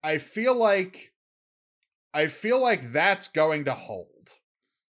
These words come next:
with the, uh, the playoff committee as well. At least that top four.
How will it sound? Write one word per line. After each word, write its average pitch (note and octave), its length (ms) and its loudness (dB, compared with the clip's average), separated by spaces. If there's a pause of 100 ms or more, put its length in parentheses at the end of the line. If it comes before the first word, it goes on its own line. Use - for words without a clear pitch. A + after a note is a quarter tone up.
with D3 480 2
the, C#3 300 0
uh, C3+ 360 2
the C3+ 100 -2
playoff C3+ 440 0
committee B2 300 -6
as G#2 120 -8
well. F#2+ 180 -10
At C#3+ 160 -10
least A3+ 260 0
that G#3 220 2
top D#3 280 0
four. - 380 -16